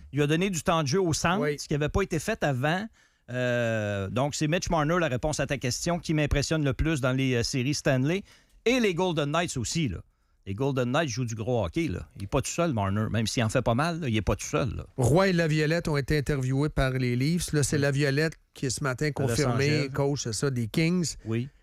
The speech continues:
Speaker 2: Euh, puis là, l'autre placotage concernant le futur coach, c'est peut-être que ça leur tente de faire un Saint-Louis, c'est-à-dire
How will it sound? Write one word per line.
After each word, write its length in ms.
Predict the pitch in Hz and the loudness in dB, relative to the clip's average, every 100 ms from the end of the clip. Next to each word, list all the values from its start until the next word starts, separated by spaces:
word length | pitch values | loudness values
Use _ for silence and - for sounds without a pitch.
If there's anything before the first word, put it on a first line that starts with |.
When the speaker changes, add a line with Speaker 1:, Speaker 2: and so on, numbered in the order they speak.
| _ - | _ -2
Speaker 2:
Euh, 680 | 131 135 135 135 131 131 127 - - | 2 4 2 2 0 -2 -6 -12 -8
puis 120 | - 160 | 0 2
là, 120 | 170 | 2
l'autre 640 | 151 135 135 131 135 147 - | 0 -2 -4 -2 -2 -2 0
placotage 960 | - 151 135 139 147 147 156 160 147 117 | 2 4 2 0 2 2 2 2 0 -2
concernant 600 | - 143 113 143 139 147 | -2 -2 0 0 2 2
le 120 | 143 | 2
futur 460 | 117 - 139 160 120 | 0 -4 -2 -2 -2
coach, 480 | - 139 143 156 143 - | 0 0 2 0 -2 -2
c'est 120 | 131 | -2
peut-être 560 | - 131 180 165 180 | 0 0 0 0 0
que 100 | 151 | -2
ça 160 | 160 165 | -2 0
leur 160 | 151 - | 0 0
tente 280 | 156 151 | 0 0
de 80 | 147 | 0
faire 200 | 117 143 | -2 -2
un 100 | 139 | -2
Saint-Louis, 480 | 117 147 139 123 143 - - | -2 0 0 0 -2 -4 -16
c'est-à-dire 460 | - 143 131 156 | -2 0 2 0